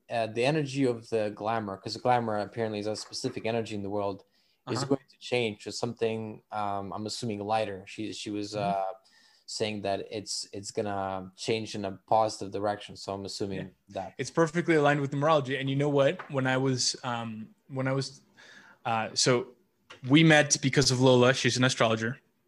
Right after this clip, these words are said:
Speaker 1: Right.
Speaker 2: And she bought a reading with me, and we talked for a long time about numerology versus astrology. And it was a really interesting conversation. When I told her that, she said, "Actually, that aligns with astrology too." Something about twenty twenty-five in astrology. I don't know what, what she was talking about.
Speaker 1: Okay.
Speaker 2: Um, but, like,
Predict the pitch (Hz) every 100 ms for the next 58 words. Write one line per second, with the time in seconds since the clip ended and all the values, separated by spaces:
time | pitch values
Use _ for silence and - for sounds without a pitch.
0 | _ - - 104 139 135 131 135 - 143
1 | 143 135 139 139 127 127 127 127 131 127
2 | 123 123 123 131 123 131 127 120 131 123
3 | 120 117 - _ _ _ _ _ - -
4 | _ - 143 135 131 127 127 120 120 -
5 | 120 113 - - - 131 123 135 135 127
6 | 123 135 123 127 117 123 120 110 - -
7 | - 131 151 165 175 170 165 147 139 190
8 | - - 156 151 143 - 139 - 156 143
9 | 135 131 127 127 117 135 123 113 110 113
10 | - _ - _ _ - - 160 156 143
11 | 131 123 139 120 135 120 120 117 120 120
12 | - 110 113 135 135 135 131 131 143 123
13 | 120 135 127 139 151 151 156 - _ -
14 | 110 - 127 123 123 139 135 135 131 -